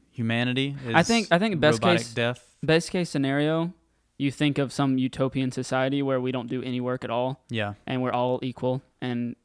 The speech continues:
Speaker 2: it's never gonna happen. But
Speaker 1: I, I, no, I think we could get there, but I think, I think there is gonna be an enormous growing pain.
Speaker 2: Yeah.
Speaker 1: I, I feel like I, I don't think that robots will destroy us. I think it'll end out,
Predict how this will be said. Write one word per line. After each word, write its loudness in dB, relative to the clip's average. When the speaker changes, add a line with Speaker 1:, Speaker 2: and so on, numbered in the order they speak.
Speaker 2:
it's -2
never 0
gonna -4
happen. -4
But 0
Speaker 1:
I, -4
I, -2
no, 2
I 2
think -2
we 0
could -2
get -2
there, 0
but -2
I 0
think, -6
I -8
think -6
there -4
is -6
gonna -2
be -2
an -2
enormous -6
growing -4
pain. -8
Speaker 2:
Yeah. -2
Speaker 1:
I, -4
I -2
feel -2
like -4
I, -2
I 0
don't -2
think -4
that -4
robots -4
will -8
destroy -6
us. -10
I -8
think -4
it'll -4
end -4
out, -2